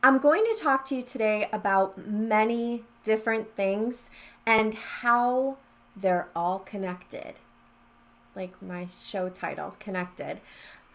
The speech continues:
I know I haven't been streaming for a long time at all, only for a couple of months. But what I'm gonna tell you in this video, I know that I have to share with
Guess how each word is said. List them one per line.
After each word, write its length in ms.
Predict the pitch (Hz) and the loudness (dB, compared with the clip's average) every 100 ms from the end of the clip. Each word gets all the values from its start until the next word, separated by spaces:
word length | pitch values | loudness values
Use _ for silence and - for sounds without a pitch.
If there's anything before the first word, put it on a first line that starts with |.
| _ _ - | _ _ 2
I 180 | 247 269 | 4 4
know 280 | 254 254 | 6 6
I 80 | 294 | 6
haven't 400 | 302 285 254 247 | 4 2 0 0
been 160 | 233 226 | -2 -4
streaming 500 | - 202 202 208 208 | -6 -4 -4 -4 -6
for 260 | - 196 | -4 0
a 80 | 202 | 0
long 320 | 190 180 196 | 2 0 0
time 300 | 208 190 185 | -4 -4 -2
at 60 | 202 | 0
all, 400 | 170 165 185 190 | 0 2 0 -2
only 280 | 190 190 202 | -4 -2 -4
for 180 | 208 202 | -2 -2
a 60 | |
couple 340 | 202 196 185 202 | 0 -4 -2 -4
of 120 | 202 | -2
months. 640 | 185 165 175 - - - - | -4 -4 -6 -6 -6 -6 -2
But 140 | - | 0
what 160 | 220 254 | 4 4
I'm 100 | 330 | 4
gonna 180 | 320 311 | 2 0
tell 220 | - 247 | -2 -2
you 140 | 240 | 0
in 80 | 233 | 0
this 180 | 226 220 | -2 -4
video, 580 | 190 202 208 208 208 214 - - _ | -4 0 2 4 2 -2 -14 -20 _
I 160 | 220 220 | -2 0
know 420 | 220 220 208 208 | 2 2 4 2
that 160 | 208 202 | 0 0
I 120 | 202 | 0
have 380 | 214 190 185 - | 0 -2 -2 -6
to 100 | 196 | -8
share 400 | - 190 175 175 | -4 -2 0 0
with 200 | 180 180 | -2 -4